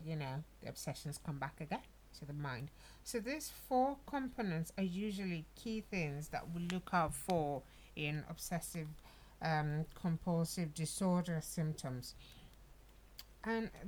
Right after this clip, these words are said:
it's, it's key, it's, it's important to note also that, um, uh, the obsessions can occur in different forms. It could be thoughts, it could be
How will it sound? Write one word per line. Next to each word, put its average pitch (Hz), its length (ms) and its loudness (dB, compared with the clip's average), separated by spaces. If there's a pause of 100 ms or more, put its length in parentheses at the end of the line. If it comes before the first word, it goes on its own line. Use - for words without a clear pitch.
(140)
it's, - 300 -6
it's 226 220 -6 (120)
key, 277 600 -2
it's, 226 260 -6
it's 202 220 -6
important 233 800 -4 (240)
to 208 80 -2
note 202 480 2 (100)
also 202 800 0 (1080)
that, 214 300 8 (100)
um, 208 560 6 (420)
uh, 208 220 4
the 185 140 4
obsessions 190 880 0
can 226 460 -2 (500)
occur 196 540 4
in 180 260 2
different 185 380 0
forms. 220 460 0
It 180 100 -2
could 165 160 0
be 147 80 0
thoughts, 226 440 -2
it 196 120 -8
could 180 120 -2
be - 140 -4